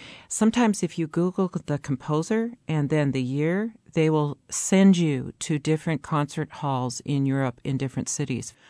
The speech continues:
For instance, in order to find the music of Mendelssohn, I just, uh, Googled Mendelssohn two thousand nine dot org and found a drop-down menu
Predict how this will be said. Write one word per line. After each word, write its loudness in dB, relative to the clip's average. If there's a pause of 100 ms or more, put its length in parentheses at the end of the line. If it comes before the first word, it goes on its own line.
(140)
For -2
instance, -2
in 2
order 0
to -8
find 0 (100)
the -2
music -2
of -4
Mendelssohn, 0 (120)
I 2
just, -6
uh, -2
Googled -6
Mendelssohn 0
two -4
thousand -2
nine -2
dot -2
org -4
and -2
found -2
a -2
drop-down -2
menu 0